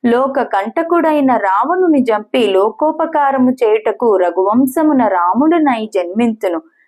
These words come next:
పిదప యదువంశమున శ్రీకృష్ణునిగను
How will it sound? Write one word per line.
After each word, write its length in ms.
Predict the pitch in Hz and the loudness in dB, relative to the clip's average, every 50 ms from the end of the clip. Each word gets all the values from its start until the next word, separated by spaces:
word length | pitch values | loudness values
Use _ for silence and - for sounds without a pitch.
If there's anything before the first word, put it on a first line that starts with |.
| _ _ _ | _ _ _
పిదప 500 | 269 247 240 254 254 254 277 240 208 185 190 - - _ _ _ _ - | -2 0 0 -2 -2 0 0 0 0 0 -4 -6 -14 _ _ _ _ -2
యదువంశమున 880 | 226 226 226 214 262 294 349 370 381 381 370 - 359 339 330 311 294 | 0 0 0 0 0 0 0 0 0 0 -2 0 0 0 2 2 0
శ్రీకృష్ణునిగను 1300 | 262 262 240 - 202 208 247 247 - 285 285 269 - - 262 269 262 254 233 208 196 190 190 202 214 | 0 -2 -4 -6 -4 -4 -4 -4 -2 -4 -4 -4 -2 -2 0 2 2 2 2 0 0 -2 -2 -4 -6